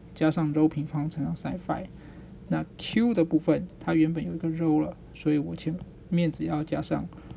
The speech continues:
rho 乘上 sine phi 就可以。那第三项，它原本有 rho 乘上 sine phi，那我就只要乘上 rho 就可以。那接下来我们再看，我这边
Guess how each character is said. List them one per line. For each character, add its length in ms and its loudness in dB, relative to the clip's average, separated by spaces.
rho 180 8
乘 160 -2
上 120 0
sine 260 -2
phi 220 -6
就 120 -6
可 220 -8
以。 100 -6
那 140 2
第 160 0
三 200 0
项， 300 0
它 160 6
原 180 6
本 100 2
有 140 -2
rho 260 4
乘 140 -2
上 140 -2
sine 260 -4
phi， 320 2
那 100 -2
我 80 -4
就 120 -2
只 120 -6
要 80 -4
乘 160 -6
上 220 -4
rho 180 2
就 140 -2
可 220 -6
以。 160 -6
那 240 4
接 180 0
下 120 4
来 60 8
我 40 6
们 100 2
再 140 6
看， 300 2
我 360 -4
这 140 2
边 400 0